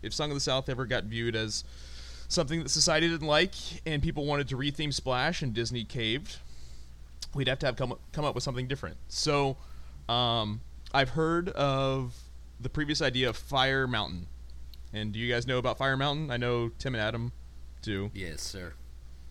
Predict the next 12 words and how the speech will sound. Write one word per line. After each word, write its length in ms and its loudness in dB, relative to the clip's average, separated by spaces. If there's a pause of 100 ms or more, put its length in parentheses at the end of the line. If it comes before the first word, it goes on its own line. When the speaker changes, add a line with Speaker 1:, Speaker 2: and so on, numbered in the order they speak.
(120)
Speaker 1:
So 140 -4
Fire 280 8
Mountain 380 2
was 140 2
an 80 -2
originally 320 0
an 60 4
attraction 460 0
that 60 -4
was 100 -4
planned 360 0
between, 720 0